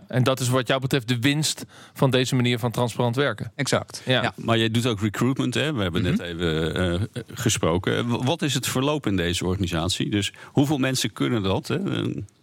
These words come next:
Speaker 2: Je ziet inderdaad op het, ehm, je ziet bij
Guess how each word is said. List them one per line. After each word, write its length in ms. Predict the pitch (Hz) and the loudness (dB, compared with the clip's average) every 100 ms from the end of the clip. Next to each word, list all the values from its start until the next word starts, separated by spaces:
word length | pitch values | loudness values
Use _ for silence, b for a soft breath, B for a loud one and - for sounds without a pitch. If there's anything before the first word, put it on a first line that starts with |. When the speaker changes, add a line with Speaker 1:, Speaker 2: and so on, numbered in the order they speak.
| _ _ _ _ | _ _ _ _
Speaker 2:
Je 120 | 139 | 2
ziet 240 | 123 185 - | 4 2 0
inderdaad 460 | 147 135 131 147 - - | 0 2 2 0 -8 -6
op 140 | 123 | -4
het, 300 | 117 - - - | -2 -4 -6 -12
ehm, 720 | - 117 117 113 110 110 110 107 107 | -4 0 0 0 -2 -2 -4 -4 -6
je 80 | - | -2
ziet 160 | 127 139 | -2 2
bij 180 | 123 | 2